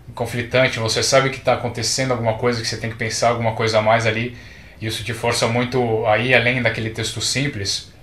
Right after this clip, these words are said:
ir além do diálogo também muito minimalista, do,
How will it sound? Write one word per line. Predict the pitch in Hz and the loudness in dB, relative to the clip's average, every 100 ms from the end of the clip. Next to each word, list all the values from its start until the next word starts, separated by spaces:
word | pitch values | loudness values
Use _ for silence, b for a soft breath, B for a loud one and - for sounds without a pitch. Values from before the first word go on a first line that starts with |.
| B B B | B B B
ir | 107 123 | 2 6
além | 113 123 123 | 6 4 0
do | 110 | -2
diálogo | 107 110 120 110 110 | 4 6 6 4 -4
também | 107 117 113 | -4 -2 -2
muito | 113 113 | -4 -4
minimalista, | 110 110 107 127 127 113 | -2 0 0 0 -2 -4
do, | 104 101 95 | -4 -4 -6